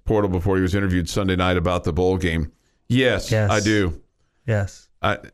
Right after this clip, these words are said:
Speaker 1: I think it's curious he talked about Shuck and Morton and didn't mention Smith at all. Right. No, we talked about this yesterday. That was, that was a
Speaker 2: I don't think you have to be
Speaker 1: point of con-
Speaker 2: curious anymore.
Speaker 1: No.
Speaker 2: I think it was obvious that that's
Speaker 1: Yeah.
Speaker 2: why he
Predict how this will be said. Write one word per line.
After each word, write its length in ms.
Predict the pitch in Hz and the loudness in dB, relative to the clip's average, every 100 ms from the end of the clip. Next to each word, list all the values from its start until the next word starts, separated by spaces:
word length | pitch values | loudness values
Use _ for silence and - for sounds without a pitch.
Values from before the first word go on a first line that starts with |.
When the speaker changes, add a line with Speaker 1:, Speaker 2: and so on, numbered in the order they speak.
| - | -4
Speaker 1:
I 60 | 113 | -2
think 140 | 120 | 0
it's 160 | 110 - | -2 -4
curious 380 | - 120 117 110 | -2 0 2 0
he 60 | |
talked 240 | 98 107 95 | -2 -2 0
about 240 | 98 - | -2 -2
Shuck 300 | - 113 104 | -2 -2 -2
and 100 | 92 | -2
Morton 300 | 101 104 98 | 0 0 0
and 100 | 92 | 0
didn't 200 | 101 98 | 0 0
mention 280 | 98 92 90 | 0 -2 -4
Smith 280 | - 101 101 | -2 -2 0
at 60 | |
all. 160 | 104 90 | -2 0
Right. 300 | 127 190 120 | 0 0 0
No, 160 | 127 120 | 0 0
we 120 | 139 | 0
talked 220 | 139 135 | 0 0
about 180 | 120 117 | -2 0
this 240 | 120 113 | -2 0
yesterday. 420 | 117 135 110 95 85 | -2 0 0 2 2
That 180 | 107 | 0
was, 280 | 80 104 - - | -2 -6 -6 -4
that 120 | 90 | -2
was 160 | 104 | 0
a 140 | 98 87 - _ _ _ - | 0 0 -6 _ _ _ -2
Speaker 2:
I 80 | 127 | 0
don't 140 | 127 | 2
think 140 | 123 113 | 0 0
you 60 | |
have 120 | 110 | 0
to 60 | 113 | 0
be 40 | |
Speaker 1:
point 160 | 135 123 | 0 2
of 40 | |
con- 80 | 113 | 2
Speaker 2:
curious 280 | 110 98 - | 0 -2 -2
anymore. 460 | 107 101 101 101 95 | 0 0 0 0 0
Speaker 1:
No. 200 | 104 101 | 2 2
Speaker 2:
I 40 | |
think 120 | 90 110 | 2 0
it 40 | |
was 140 | 107 123 | 0 0
obvious 460 | 131 117 101 107 - | 0 0 -2 -4 -4
that 220 | 107 82 | -6 -2
that's 160 | 120 101 | 0 2
Speaker 1:
Yeah. 140 | 90 | 2
Speaker 2:
why 100 | |
he 80 | 85 | 0